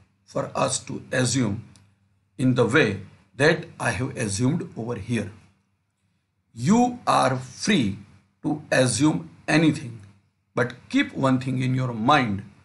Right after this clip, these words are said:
While making an assumption, follow the weightage in the ratio of one is to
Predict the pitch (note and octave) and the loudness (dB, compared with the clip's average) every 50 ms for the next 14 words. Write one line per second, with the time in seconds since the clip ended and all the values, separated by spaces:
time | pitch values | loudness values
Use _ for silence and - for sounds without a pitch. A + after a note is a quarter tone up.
0 | _ _ _ _ _ _ _ _ _ _ - G2+ G2 A2+ C3+ E3+ A3 B3 B3 A3+ | _ _ _ _ _ _ _ _ _ _ -8 0 6 8 8 8 8 6 2 0
1 | D#3 C3 B2 B2+ - - D3 C3 B2+ B2+ - - G#2+ - - - A2+ G2+ A#2 B2 | 0 0 0 0 -2 -4 -6 -6 -6 -8 -6 -8 -8 -8 -8 -10 -8 -4 -2 -2
2 | B2+ B2+ - - G#3 A3+ B3 - - - - _ _ _ _ _ _ _ _ _ | 0 0 0 0 0 0 -2 -4 -8 -14 -20 _ _ _ _ _ _ _ _ _
3 | _ _ _ _ _ _ - - - D3 C#3+ C#3 E3+ G#3+ C4 - - - - - | _ _ _ _ _ _ -10 -4 0 2 4 4 4 4 2 0 -6 -14 -20 -20
4 | - _ _ _ _ - - G#2 F#2+ F#2+ G#2 A2 A2 B2+ A#2+ G#3 F#3 D3 A#2+ - | -20 _ _ _ _ -8 -6 -6 -6 -4 -2 0 0 0 2 4 4 4 4 2
5 | - - - - - _ _ _ _ _ _ _ _ _ _ _ _ _ _ _ | -2 -10 -14 -20 -20 _ _ _ _ _ _ _ _ _ _ _ _ _ _ _
6 | - E3+ G3 G#3 D#3 A#2 G#2 - - - - - _ _ _ _ _ _ - B2 | 2 4 4 6 4 2 0 -4 -10 -18 -20 -20 _ _ _ _ _ _ -4 -2
7 | A2+ G#2+ G#2 G#2+ G#2 G#2+ - - - A3 A3+ F#3 - - - A2+ A#2+ A#2 - - | -2 -2 0 0 -2 0 0 0 0 0 0 -2 -2 -2 -4 -4 -4 -6 -10 -14
8 | - _ _ _ _ _ _ _ _ _ - G2+ A#2 C3 F3 G#3+ B3+ D4 - - | -20 _ _ _ _ _ _ _ _ _ -4 2 4 4 4 4 2 -2 -8 -14
9 | - - _ _ _ _ _ _ _ - A#2+ A2+ - - - - C3 A#2 | -20 -20 _ _ _ _ _ _ _ -6 -4 -2 -2 -4 -6 -6 -10 -10